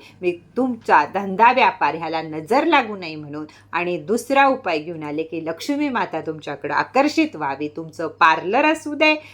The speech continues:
तुमचं दुकान असू दे, तुमचा छोटासा घरगुती व्यवसाय असू दे, तुमची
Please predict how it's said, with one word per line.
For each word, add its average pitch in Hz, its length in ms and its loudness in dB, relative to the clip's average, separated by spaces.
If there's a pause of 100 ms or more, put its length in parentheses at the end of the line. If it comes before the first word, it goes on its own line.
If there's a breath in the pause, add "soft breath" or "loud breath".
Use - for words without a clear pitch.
(140 loud breath)
तुमचं 170 300 -6
दुकान 214 400 2
असू 294 320 -2
दे, 302 140 0
तुमचा 220 340 -8 (100)
छोटासा 247 420 2
घरगुती 277 420 -2
व्यवसाय 269 480 2
असू 269 220 -8
दे, 269 180 2 (300 loud breath)
तुमची 208 420 0